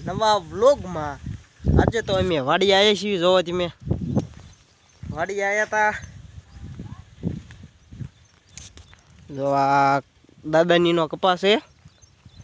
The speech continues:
કપા એમ તો અહીંયા ઘણો મોટો થઈ ગયો છો. અહીંયા કપા એમ તો આના સુધીનો થઈ ગયો છે. પણ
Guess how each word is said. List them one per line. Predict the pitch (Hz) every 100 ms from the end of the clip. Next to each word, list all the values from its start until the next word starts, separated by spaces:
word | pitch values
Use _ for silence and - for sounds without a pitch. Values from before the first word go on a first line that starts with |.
| _ _ - - - _
કપા | - - 143
એમ | 151
તો | 156
અહીંયા | 151 151 165 -
ઘણો | 185 208
મોટો | 190 190 190
થઈ | 165 165
ગયો | 160
છો. | 156 208 - _ _ _ _ _ - _ - _ - - - - - - -
અહીંયા | 190 196
કપા | 190 214
એમ | 190 196
તો | 196 202 - - - - - _ _ - - - - - - - _ _ _ _ _ _ _ _ _ _
આના | 170 196 190
સુધીનો | 190 202 208
થઈ | 196 220
ગયો | 240 233
છે. | 185 185 - - - - - - _ _ _ - - 160
પણ | 151